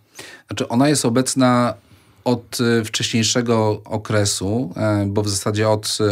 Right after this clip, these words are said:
od momentu zakończenia zimnej wojny, e, w Finlandii trwały dyskusje na temat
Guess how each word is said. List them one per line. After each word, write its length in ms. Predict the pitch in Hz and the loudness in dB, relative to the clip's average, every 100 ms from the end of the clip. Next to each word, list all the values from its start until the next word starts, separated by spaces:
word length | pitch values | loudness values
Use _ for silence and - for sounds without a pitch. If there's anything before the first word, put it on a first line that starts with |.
| - | -2
od 100 | 104 | -2
momentu 760 | 107 110 110 107 113 104 107 - - - | 2 2 0 -2 0 2 0 -4 -20 -4
zakończenia 540 | 110 110 101 110 104 | -2 0 0 0 0
zimnej 320 | 101 104 101 | 2 0 0
wojny, 340 | 95 110 98 95 | 2 2 2 -2
e, 560 | 95 - 107 101 101 | -4 -4 -2 0 0
w 160 | 101 95 | -2 -4
Finlandii 520 | - 107 104 101 107 | -2 2 2 2 -2
trwały 300 | - 101 101 | -2 0 0
dyskusje 500 | 101 98 - 104 104 | -2 -4 -4 -2 0
na 100 | 101 | -2
temat 340 | 101 101 101 | 0 -2 -2